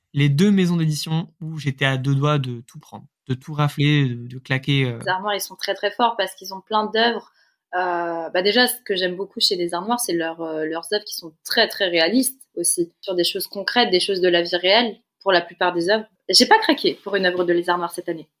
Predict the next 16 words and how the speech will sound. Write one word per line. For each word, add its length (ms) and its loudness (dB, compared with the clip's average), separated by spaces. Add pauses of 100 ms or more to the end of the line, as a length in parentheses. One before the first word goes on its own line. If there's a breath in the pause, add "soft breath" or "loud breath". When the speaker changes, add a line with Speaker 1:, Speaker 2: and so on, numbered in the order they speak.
(140)
Speaker 1:
Et 80 -12
j'en 160 -8
ai 40 -4
acheté 360 0 (160)
trois, 480 0
et 80 -8
encore, 280 4
je 100 0
me 60 4
suis 120 0
retenu 260 0
de 80 -6
pas 80 -2
en 120 -2
prendre 220 -10
plus. 340 -4